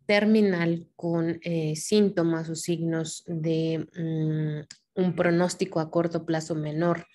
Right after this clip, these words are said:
de un mes, en realidad una intervención nutricional no tiene tanto sentido.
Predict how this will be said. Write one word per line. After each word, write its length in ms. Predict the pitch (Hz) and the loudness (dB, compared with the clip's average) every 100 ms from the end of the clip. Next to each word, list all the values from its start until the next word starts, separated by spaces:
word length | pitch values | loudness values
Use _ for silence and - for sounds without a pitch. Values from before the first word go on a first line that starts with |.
| - - - - | -20 -20 -20 -8
de 160 | 160 160 | -2 2
un 220 | 175 202 | 4 4
mes, 380 | 208 196 - - _ _ _ _ - _ | 2 0 -6 -14 _ _ _ _ -20 _
en 180 | 202 202 | -2 2
realidad 480 | 196 202 202 220 208 | 2 2 4 2 2
una 180 | 240 226 | 0 0
intervención 680 | 220 208 175 170 170 196 196 | 0 -2 -2 -4 -6 -6 -4
nutricional 960 | 190 180 180 - 170 180 180 175 170 - - | -4 -2 -4 -4 -4 -2 0 0 -2 -8 -6
no 380 | 185 185 185 190 | 0 2 0 -2
tiene 640 | 190 180 180 180 180 175 - _ _ _ - | -2 -2 0 -2 -2 -6 -12 _ _ _ 0
tanto 360 | 190 180 196 | 2 2 -2
sentido. 600 | 180 170 170 165 156 143 | -2 -4 -4 -4 -4 -10